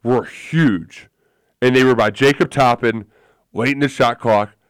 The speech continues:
just delivering right when Kentucky needed it most. Arkansas cuts the game to five, and Toppin gives them a little shimmy, little step back, bam, with one second on the shot clock, nails it.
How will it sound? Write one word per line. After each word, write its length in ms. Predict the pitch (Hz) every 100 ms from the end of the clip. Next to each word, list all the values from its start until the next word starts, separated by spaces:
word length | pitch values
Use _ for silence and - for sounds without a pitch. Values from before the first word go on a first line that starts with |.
| _
just 240 | - 160 -
delivering 800 | 110 101 113 92 65 76 76 _ _ _ _
right 420 | 110 117 131 147 131
when 160 | 127
Kentucky 440 | 120 113 113 113 107
needed 300 | 104 98 92
it 100 | 95
most. 400 | 95 90 - _ _ _ _
Arkansas 600 | 135 151 135 - 127 123
cuts 340 | 120 131 147 -
the 100 | 135
game 280 | 127 127 117
to 100 | 101
five, 680 | - 135 127 123 120 117 _ _ _ _ _ _ _ _ _ _ -
and 500 | 110 104 101 101 - _ _
Toppin 520 | 120 120 123 113 98 _
gives 200 | 117 131 120
them 100 | 120
a 60 |
little 440 | 113 110 101 90 _ _ _ _ _ _
shimmy, 360 | - - 160 143
little 240 | 113 147
step 340 | - - 156 135
back, 320 | 139 131 123 _ _
bam, 420 | 143 117 82 82 _ _ _
with 160 | 110 107
one 240 | 104 123
second 300 | - 127 117
on 60 | 110
the 60 | 104
shot 300 | 113 101 -
clock, 240 | 90 73
nails 500 | 101 117 120 113 95
it. 240 | 95 80